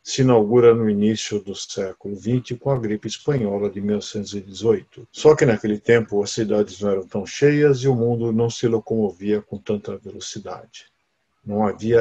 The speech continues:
essa globalização da movimentação de pessoas como ocorre hoje. A gripe espanhola, que na realidade nasce nos Estados Unidos e acompanha os recrutas que foram combater na Primeira Guerra Mundial, ela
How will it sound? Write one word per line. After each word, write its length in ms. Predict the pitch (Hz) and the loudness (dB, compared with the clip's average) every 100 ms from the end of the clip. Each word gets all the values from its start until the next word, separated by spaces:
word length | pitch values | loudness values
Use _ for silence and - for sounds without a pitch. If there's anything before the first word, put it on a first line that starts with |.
| 101 | 2
essa 320 | 95 - 92 | -6 -4 -6
globalização 1040 | - 123 160 147 139 120 110 95 - 151 | 0 4 6 6 4 2 -4 -4 -4 -2
da 80 | 139 | 0
movimentação 800 | 123 117 123 113 110 101 - 107 | 0 -2 -4 -6 -6 -10 -8 -6
de 100 | 107 | -6
pessoas 540 | 113 151 - 135 139 - | -2 -4 -2 0 0 0
como 260 | 151 139 | -4 -2
ocorre 400 | 135 139 131 147 | -2 -4 -4 0
hoje. 300 | 135 - 113 - - | 0 -2 -12 -18 -2
A 240 | 110 107 | 2 2
gripe 640 | 95 101 95 - 95 82 76 _ _ _ _ _ _ | 0 -4 -6 -6 -8 -8 -14 _ _ _ _ _ _
espanhola, 720 | - 110 101 123 127 95 - | -6 -2 2 6 6 4 -4
que 100 | 90 | -10
na 60 | |
realidade 380 | 87 87 104 104 | -6 -2 -2 0
nasce 500 | 104 123 147 135 113 | 2 6 6 4 0
nos 200 | 107 101 | -2 -2
Estados 220 | - 104 | -6 -6
Unidos 460 | 101 95 95 - - | -8 -16 -18 -12 -4
e 40 | |
acompanha 800 | 113 - 117 107 - 156 156 135 | -4 0 0 0 6 6 8 4
os 500 | 123 110 107 107 - - | 0 -2 -2 -2 -6 -6
recrutas 640 | 113 104 - 165 160 117 - | -6 -6 2 2 2 -6 -6
que 140 | 113 | -10
foram 440 | - - 165 160 - _ - - _ _ | -4 2 4 4 -2 _ -20 -20 _ _
combater 480 | 143 147 139 - 160 | 0 4 4 4 2
na 140 | 147 | 2
Primeira 400 | 139 131 131 123 | 0 2 4 4
Guerra 300 | 110 107 101 | 2 0 -2
Mundial, 600 | 123 139 123 127 143 151 - | -2 0 4 6 6 2 0
ela 340 | 120 131 127 | 0 0 -2